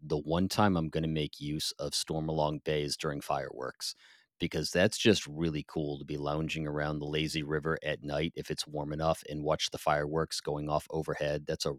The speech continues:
really cool way to spend an evening. I have some great photos of my kids on inner tubes going around the lazy river with the fireworks popping overhead. And depending on what kind of shape we're in there, I might get dressed again and head back out and,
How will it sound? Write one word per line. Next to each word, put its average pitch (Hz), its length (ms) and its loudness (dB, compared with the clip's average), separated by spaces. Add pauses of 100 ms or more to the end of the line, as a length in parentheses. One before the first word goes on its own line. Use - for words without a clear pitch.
(160)
really 76 420 -4
cool 76 280 -4
way 76 140 -2
to 76 80 -4
spend 78 320 -2
an 71 80 -8
evening. 78 340 -6 (500)
I 78 80 0
have 78 120 0
some 80 160 -2
great 76 260 -2
photos 76 340 0
of 78 60 -4
my 71 140 -4
kids 76 440 -4
on 71 360 -4 (600)
inner 82 200 0
tubes 85 400 2
going 76 240 -2
around 76 320 -2
the 76 80 -4
lazy 76 320 -2
river 71 300 -6
with 76 140 -6
the 76 80 -10
fireworks 71 460 -4
popping 78 400 0
overhead. 80 460 0 (840)
And 80 640 0 (1000)
depending 101 460 4
on 80 120 4
what 78 140 4
kind 80 180 0
of 78 60 2
shape - 360 2
we're 80 120 0
in 73 140 2
there, 76 240 2
I 87 60 2
might 85 240 0
get 73 160 2
dressed - 380 -2
again 76 440 0
and 73 240 -6
head 76 320 -2
back 76 300 0
out 76 500 -2
and, 73 220 -10